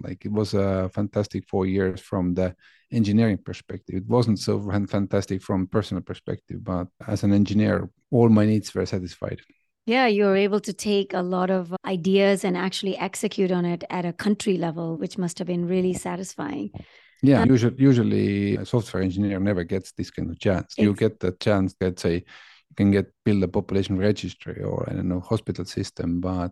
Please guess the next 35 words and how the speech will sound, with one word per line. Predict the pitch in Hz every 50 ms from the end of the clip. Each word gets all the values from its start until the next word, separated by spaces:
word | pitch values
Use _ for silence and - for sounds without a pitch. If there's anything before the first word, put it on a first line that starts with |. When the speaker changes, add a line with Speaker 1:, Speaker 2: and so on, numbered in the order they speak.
| - _
Speaker 1:
let's | - 95 90 - -
say, | 92 85 87 90
change | - - 110 104 110 104 -
the | - 98
whole | 92 110 110 107 104
way | 98 101 104 104 107 104 98
how | 95 98 98 98 98 98
the | 92 92 92 92 92 90 90 90 - _ _ _ _ -
tax | 107 98 95 -
controls | - - 101 95 - 104 98 98 90 87 87 - - -
work | 110 107 107 98 92 90 - -
in | 90 87
a | 90
country | - - 90 90 90 - - - 92 85 80 76
or | 90 90 90 95 90 90 87 85 80 - -
the | 90 87
e-residency | 82 95 95 90 87 92 92 87 - - 95
example | 95 - - 90 90 92 87 - 87 90 90 90 90 90 90
or | 95 92 92
data | 87 92 90 87 90
embassies. | 90 95 92 - - - - 95 98 101 -
All | - 107 104
this | 98 101 104 98 - - -
is | 90 104 101 95 - - - - - - _ -
totally | 127 123 - 113 101
new | 104 107 110 107
level | 104 104 101 95 92
that | 90 92 90 -
you | 101
never | 101 104 95 95
experience | 92 95 - - - 101 98 90 90 87 85 -
in | - 95
private | 92 - 98 92 - 233
Speaker 2:
Yeah. | 226
Speaker 1:
sector. | 202 - - -